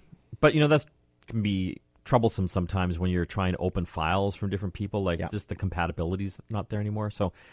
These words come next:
Speaker 1: again, Office three sixty-five, heck of a deal,
Speaker 2: Mm-hmm.
Speaker 1: uh, you know, for home anyway. Uh, five licenses, essentially, for your computers,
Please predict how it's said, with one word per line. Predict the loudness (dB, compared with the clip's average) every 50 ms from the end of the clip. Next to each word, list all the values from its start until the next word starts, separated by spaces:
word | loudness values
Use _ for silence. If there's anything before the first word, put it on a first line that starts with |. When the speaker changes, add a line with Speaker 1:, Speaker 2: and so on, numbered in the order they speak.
| -20 -6 -4
Speaker 1:
again, | 8 8 8 8 10 8
Office | 8 6 8 8 4 4
three | 4 2
sixty-five, | 4 4 2 0 0 -2 0 4 4 6 6 4 2 -2 _ -20
heck | -14 -8 -8 -8 -2 0
of | 2 2
a | 2
deal, | 2 4 2 2 2 0 -4 -8 _ _ _ -16 _ -4
Speaker 2:
Mm-hmm. | 0 0 0 0 -2 -6 _ -6 -2
Speaker 1:
uh, | 0 0 2
you | 2
know, | 0 0
for | 0 0 0 0
home | 4 6 6 6 6 6
anyway. | 4 4 4 2 2 0 0 -2 -4 -10 -20 -20 -20 -16 -6
Uh, | -2 -2 -2 -2
five | 2 4 6 6 6 6
licenses, | 4 2 2 0 -4 -6 -2 -2 -2 -4 -4 -10 -16 _ _ _ _ -12
essentially, | -6 -2 -2 -2 -2 -2 -2 -4 -2
for | -2 -2
your | -2 0
computers, | 0 -2 -4 -2 0 0 0 0 0 -2 -6 -12